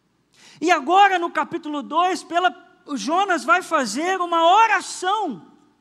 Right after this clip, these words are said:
O capítulo dois é a oração de Jonas, é um arrependimento de Jonas, mas um arrependimento que depois a gente vai ver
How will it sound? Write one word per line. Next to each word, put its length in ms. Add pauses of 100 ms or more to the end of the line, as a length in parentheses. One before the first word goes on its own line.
(340)
O 80
capítulo 440
dois 380
é 40
a 100
oração 500
de 160
Jonas, 760 (300)
é 100
um 120
arrependimento 920
de 140
Jonas, 880 (640)
mas 240
um 100
arrependimento 760
que 60
depois 380
a 60
gente 240
vai 160
ver 540